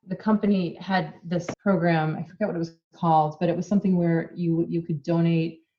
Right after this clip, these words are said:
if you were, if you were a Starbucks b-, partner, they called their employees, you, and you went and you wanted to work in a soup kitchen or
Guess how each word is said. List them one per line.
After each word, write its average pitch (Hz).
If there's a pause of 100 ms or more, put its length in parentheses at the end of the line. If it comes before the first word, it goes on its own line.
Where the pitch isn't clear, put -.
(120)
if -
you 196
were, 170
if -
you 190
were 180
a -
Starbucks 160 (680)
b-, 175 (220)
partner, 156
they 160
called 160
their 160
employees, 156 (420)
you, 185
and 185
you 175
went 175
and 175
you 165
wanted 160
to 160
work 156
in 165
a 160
soup -
kitchen 156
or 156